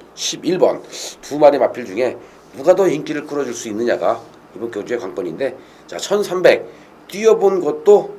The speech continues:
능력은, 능-, 능력이라고 할 수 있는 그러한 부분이라면 십일 번보다는 그래도 구 번 영광의 장군이 낫다.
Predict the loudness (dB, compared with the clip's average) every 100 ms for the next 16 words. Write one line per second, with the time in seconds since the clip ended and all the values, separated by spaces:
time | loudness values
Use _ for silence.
0 | -20 -14 -6 2 2 2 -2 -6 -4 -4
1 | 0 6 6 6 2 0 -4 -4 -6 -6
2 | -10 2 4 4 0 -6 -6 -2 -2 -2
3 | -10 -20 -20 -6 -4 -4 -4 2 2 2
4 | 0 -2 -4 -10 -16 -20 -8 4 6 6
5 | 2 -4 -20 -18 0 6 6 6 -8 -20
6 | _ -10 -8 -2 -2 -4 -8 -10 -8 -6
7 | -4 -2 -2